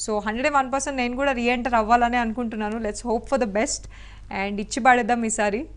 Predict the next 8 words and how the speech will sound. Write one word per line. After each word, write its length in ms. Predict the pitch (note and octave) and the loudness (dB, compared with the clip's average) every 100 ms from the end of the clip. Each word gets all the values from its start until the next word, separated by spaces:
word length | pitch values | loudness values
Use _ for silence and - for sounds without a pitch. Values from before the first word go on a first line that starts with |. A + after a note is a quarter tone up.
| - | -6
మీ 140 | A3+ A#3+ | 0 2
అందరితో 320 | A#3+ B3 C4 | 2 0 2
పాటు 280 | A#3 A3+ B3+ | 4 4 2
నేను 280 | A3+ A3+ | -2 -2
కూడా 220 | A3+ A#3+ A#3 | -2 2 2
ఆ 280 | - G#3 | 2 -2
స్పిరిట్ని 460 | G#3 - A3 A3+ B3 | -2 -4 -6 -4 -6
తీసుకెళ్ళి 760 | A3+ A3 - A#3 A3 A3 B3+ | -6 -6 -4 -4 -4 -6 -10